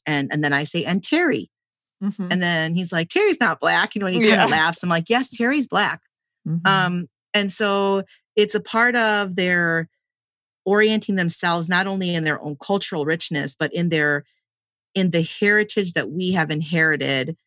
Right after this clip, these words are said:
Speaker 1: in this country of being a racialized country.
Speaker 2: Mm.
Speaker 1: So it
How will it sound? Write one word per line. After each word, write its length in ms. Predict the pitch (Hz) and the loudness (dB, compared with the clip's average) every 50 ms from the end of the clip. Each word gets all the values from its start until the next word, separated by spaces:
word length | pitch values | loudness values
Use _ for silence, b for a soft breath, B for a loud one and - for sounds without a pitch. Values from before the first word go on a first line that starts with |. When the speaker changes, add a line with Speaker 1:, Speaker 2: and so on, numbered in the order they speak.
| _ _ _ _ _ _ _ _ _ - | _ _ _ _ _ _ _ _ _ -2
Speaker 1:
in 160 | 180 175 175 | 0 0 2
this 160 | 165 170 156 - | 0 -2 -4 -4
country 640 | - - - 190 185 175 - - 160 151 147 147 | -4 -2 0 0 0 0 -2 -2 -2 -2 -2 -2
of 140 | - 147 139 | -4 -4 -2
being 200 | 160 156 151 147 | -2 -2 0 -2
a 40 | 143 | -2
racialized 580 | 135 143 135 143 139 - 131 123 117 120 127 - | -2 -2 -2 -2 -2 -2 -2 -2 -2 -4 -4 -4
country. 480 | - - 131 135 - - - 110 - - b b b b b | -6 -6 -6 -6 -8 -10 -12 -14 -16 -18 b b b b b
Speaker 2:
Mm. 100 | 190 175 165 | -4 -2 0
Speaker 1:
So 500 | 165 180 180 175 165 160 160 156 156 - _ _ _ _ _ _ _ _ _ _ _ _ _ _ | 0 0 0 2 2 2 2 0 -2 -4 _ _ _ _ _ _ _ _ _ _ _ _ _ _
it 180 | - 196 - | 0 0 0